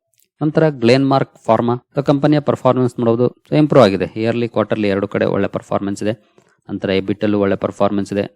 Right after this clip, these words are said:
ನೆಟ್ ಪ್ರಾಫಿಟ್ ಅಲ್ಲೂ ಕೂಡ ಒಳ್ಳೆ ಪರ್ಫಾರ್ಮೆನ್ಸ್ ಇದೆ. Overall ತುಂಬಾ ಚೆನ್ನಾಗಿ ಪರ್ಫಾರ್ಮ್ ಮಾಡಿದೆ ಕ್ಯೂ ಒನ್ ಅಲ್ಲಿ ಡೆ-, ಗ್ಲೆನ್ಮಾರ್ಕ್. ಅಬ್ಸರ್ವ್ ಮಾಡ್ಬೋದು ಈ ಸ್ಟಾಕ್ ಅನ್ನು ಕೂಡ ನಾಳೆ. ನಂತರ ಪಿತ್ತಿ ಎಂಜಿನಿಯರಿಂಗ್ ಪರ್ಫಾರ್ಮೆನ್ಸ್ ನೋಡ್ಬೋದು. ಕ್ವಾರ್ಟರ್ಲಿ, ಇಯರ್ಲಿ ಎರಡು ಕಡೆ ಒಳ್ಳೆ ಪರ್ಫಾರ್ಮೆನ್ಸ್ ಇದೆ, ಎಬಿಟ್ ಅಲ್ಲೂ ಕೂಡ ಒಳ್ಳೆ ಪರ್ಫಾರ್ಮೆನ್ಸ್ ಇದೆ. ನಂತರ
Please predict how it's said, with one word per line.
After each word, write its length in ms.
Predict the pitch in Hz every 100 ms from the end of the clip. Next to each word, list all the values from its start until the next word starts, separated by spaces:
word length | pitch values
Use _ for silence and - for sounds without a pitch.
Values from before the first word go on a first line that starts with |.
| 101
ನೆಟ್ 180 | 98 101 -
ಪ್ರಾಫಿಟ್ 260 | 104 110 104
ಅಲ್ಲೂ 120 | 98
ಕೂಡ 100 | 107 98 92
ಒಳ್ಳೆ 140 | 92 -
ಪರ್ಫಾರ್ಮೆನ್ಸ್ 460 | - 90 85 87
ಇದೆ. 100 | 87 87 _ _ _
Overall 260 | 135 147 143
ತುಂಬಾ 140 | 117 117
ಚೆನ್ನಾಗಿ 220 | 117 113 -
ಪರ್ಫಾರ್ಮ್ 280 | 101 - 104
ಮಾಡಿದೆ 260 | 101 104 107 104
ಕ್ಯೂ 100 | 101 101
ಒನ್ 80 | 101
ಅಲ್ಲಿ 140 | 101 95
ಡೆ-, 120 | 92 - 104
ಗ್ಲೆನ್ಮಾರ್ಕ್. 440 | 101 98 98 104 _ - 117
ಅಬ್ಸರ್ವ್ 280 | 117 113 107
ಮಾಡ್ಬೋದು 280 | 101 101 107
ಈ 20 | 101
ಸ್ಟಾಕ್ 220 | - 92 -
ಅನ್ನು 100 | 95 95
ಕೂಡ 100 | 98 87
ನಾಳೆ. 180 | 85 85 _ _ _ -
ನಂತರ 220 | 160 170 151 -
ಪಿತ್ತಿ 260 | 135 - 151 117
ಎಂಜಿನಿಯರಿಂಗ್ 500 | 120 127 123 123 - _ - -
ಪರ್ಫಾರ್ಮೆನ್ಸ್ 480 | 127 - 127 127 120
ನೋಡ್ಬೋದು. 260 | 120 117 120 - -
ಕ್ವಾರ್ಟರ್ಲಿ, 360 | 113 117 117 117
ಇಯರ್ಲಿ 200 | 110 110 -
ಎರಡು 160 | 107 107
ಕಡೆ 120 | 107 101
ಒಳ್ಳೆ 140 | 101 101
ಪರ್ಫಾರ್ಮೆನ್ಸ್ 440 | 98 101 101 98 -
ಇದೆ, 100 | 107 _ -
ಎಬಿಟ್ 240 | 104 107 104
ಅಲ್ಲೂ 120 | 104 -
ಕೂಡ 80 | 101
ಒಳ್ಳೆ 140 | 98 98
ಪರ್ಫಾರ್ಮೆನ್ಸ್ 460 | 95 - 98 95 95
ಇದೆ. 80 | 101 -
ನಂತರ 200 | 131 127